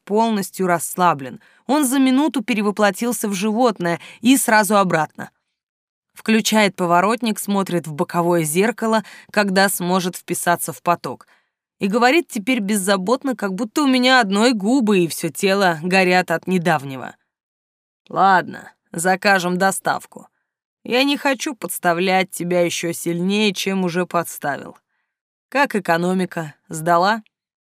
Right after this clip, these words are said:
Откуда он знает даже название предмета? Ну вот и в универ этот сорняк тоже уже пророс.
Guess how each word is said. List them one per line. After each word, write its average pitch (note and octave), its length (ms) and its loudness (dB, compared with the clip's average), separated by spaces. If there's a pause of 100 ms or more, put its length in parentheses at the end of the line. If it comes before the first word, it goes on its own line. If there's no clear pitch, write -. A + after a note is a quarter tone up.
(600)
Откуда F#3+ 480 0
он G3+ 120 0
знает G3 380 0
даже G3+ 240 0
название G3+ 520 0
предмета? G3 640 -4 (760)
Ну A3 160 -2
вот C4+ 240 -2
и G#3 220 0
в F3+ 100 -2
универ F#3+ 460 2
этот F#3+ 260 -2
сорняк E3+ 600 -2
тоже F3+ 400 -2
уже D#3 260 -4
пророс. D#3 580 -4